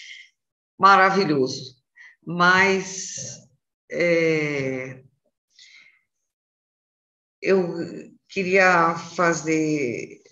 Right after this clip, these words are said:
algumas colocações muito rápidas. Primeiro, dizer, presidente Anderson, o senhor hoje me deu, nos deu,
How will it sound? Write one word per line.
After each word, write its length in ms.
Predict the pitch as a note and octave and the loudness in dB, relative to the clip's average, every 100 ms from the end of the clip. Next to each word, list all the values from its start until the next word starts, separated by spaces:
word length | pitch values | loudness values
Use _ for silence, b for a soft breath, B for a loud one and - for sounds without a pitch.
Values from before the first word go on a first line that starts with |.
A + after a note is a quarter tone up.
| - - - - | -18 -16 -14 -4
algumas 480 | D3+ E3 E3+ F#3 - | -4 -2 -4 -6 -4
colocações 680 | F3 E3+ F3 F3 F3+ F3+ | -2 0 0 -2 -4 -6
muito 300 | E3 F3+ F3 | -6 -6 -2
rápidas. 580 | E3 E3+ F#3 E3+ D#3+ D#3+ | -2 -2 -4 -2 -4 -4
Primeiro, 580 | - F3+ F3+ F#3+ G3 F#3+ | -6 -8 0 2 2 0
dizer, 640 | F#3 E3+ F#3+ F#3+ F#3+ F#3+ B B B B _ _ _ _ | -6 -4 0 0 0 -8 B B B B _ _ _ _
presidente 1160 | - G3 F3 E3 F#3+ G#3 G3+ D#3+ D#3 A#2 G2 - - | -2 0 0 0 2 4 0 -2 -4 -4 -8 -12 -2
Anderson, 760 | F#3 G3+ E3+ D#3+ - D3+ B2 - | 2 2 4 2 0 -8 -12 -16
o 80 | - | -14
senhor 400 | - A3+ A3+ G#3+ | -4 0 2 4
hoje 560 | F#3+ G#3 G3 D3+ B2 b b b b b b _ _ _ _ _ _ _ | 6 4 4 -2 -10 b b b b b b _ _ _ _ _ _ _
me 100 | E3 | -14
deu, 440 | E3 F#3+ G3 - _ _ _ | 0 0 0 -8 _ _ _
nos 420 | F3 E3+ A3 A#3 | -2 2 2 2
deu, 540 | D#3+ F3+ F3 E3+ E3 | 2 2 4 2 -4